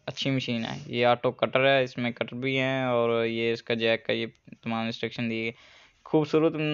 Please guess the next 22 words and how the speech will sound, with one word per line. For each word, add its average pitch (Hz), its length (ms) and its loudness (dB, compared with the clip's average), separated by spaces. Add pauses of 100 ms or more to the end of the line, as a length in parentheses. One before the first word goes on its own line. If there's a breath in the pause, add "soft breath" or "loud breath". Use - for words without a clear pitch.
(120)
मतलब 139 320 2
कि 139 140 6
इसमें 139 320 -2
यही 131 300 0
है 131 80 0
कि 127 120 -4
इसमें 123 340 -2
इन्होंने 127 220 0
ऊपर 127 220 -4
से 131 140 -2
पट्टी 127 420 -2
जो 135 100 4
लगाई 113 340 2
है 117 100 0
ना, 117 160 0
इसने 120 380 -2
कमाल 113 400 -2
कर 117 100 -2
दिया 117 260 -2
पूरी 117 260 -4
मशीन 120 200 -4
में। 120 200 -6